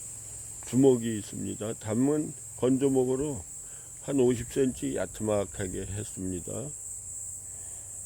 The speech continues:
자연석을 놨어요. 화단은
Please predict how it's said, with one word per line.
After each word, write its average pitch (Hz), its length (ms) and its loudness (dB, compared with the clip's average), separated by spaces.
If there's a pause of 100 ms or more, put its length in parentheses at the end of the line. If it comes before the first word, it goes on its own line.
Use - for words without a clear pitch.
(440)
자연석을 113 720 2 (320)
놨어요. 101 640 -2 (920)
화단은 165 560 4